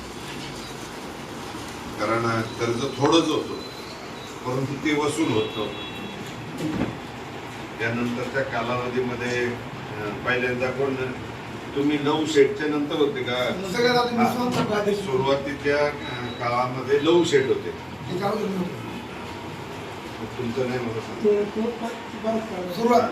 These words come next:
Speaker 2: विभक्त केलं तेव्हा.
Speaker 1: मला नऊ सेटपासनं मला माहीत आहे. मला वाटतं नऊ सेट दोन वेळा होते,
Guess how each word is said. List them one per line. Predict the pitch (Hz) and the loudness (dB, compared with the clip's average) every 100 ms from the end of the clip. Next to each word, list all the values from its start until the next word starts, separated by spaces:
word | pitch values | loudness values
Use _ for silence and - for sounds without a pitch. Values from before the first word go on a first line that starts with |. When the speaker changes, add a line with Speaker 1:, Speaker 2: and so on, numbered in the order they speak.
| - | -2
Speaker 2:
विभक्त | 214 240 - | 2 4 4
केलं | 208 202 | 2 2
तेव्हा. | - 175 127 127 127 | 4 2 2 0 0
Speaker 1:
मला | 151 | 2
नऊ | 156 165 175 | 4 6 4
सेटपासनं | - 160 156 160 - 156 | 6 4 4 0 2 2
मला | 147 151 135 131 131 | 2 2 -2 -2 -2
माहीत | 127 131 127 | 0 0 0
आहे. | 123 - - - - - - - | 0 0 0 -4 -6 -6 -6 -6
मला | 113 131 | -2 0
वाटतं | 135 120 139 | 0 0 2
नऊ | 147 147 | 4 4
सेट | 147 139 | 2 -2
दोन | 127 147 143 | 2 4 4
वेळा | 135 139 | 4 4
होते, | 120 95 95 | 4 2 -4